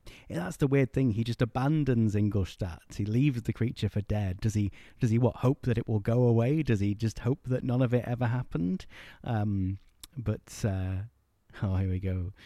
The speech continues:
"William, dear angel, this is thy funeral, this is thy dirge," he sang about a, a, an electrical storm.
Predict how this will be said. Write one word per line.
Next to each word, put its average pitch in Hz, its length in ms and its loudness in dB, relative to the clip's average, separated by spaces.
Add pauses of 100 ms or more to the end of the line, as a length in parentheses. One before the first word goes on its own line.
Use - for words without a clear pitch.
(340)
"William, 147 600 0
dear 143 260 2
angel, 131 480 0
this 131 260 -2
is 127 120 -2
thy 127 160 -2
funeral, 135 580 0
this 147 200 -2
is 147 120 2
thy 139 160 -2
dirge," 139 640 2
he 104 100 -2
sang 98 400 -2
about 92 300 -4
a, 92 280 -6
a, 104 220 -2
an 101 80 -2
electrical 101 560 -6
storm. 101 680 2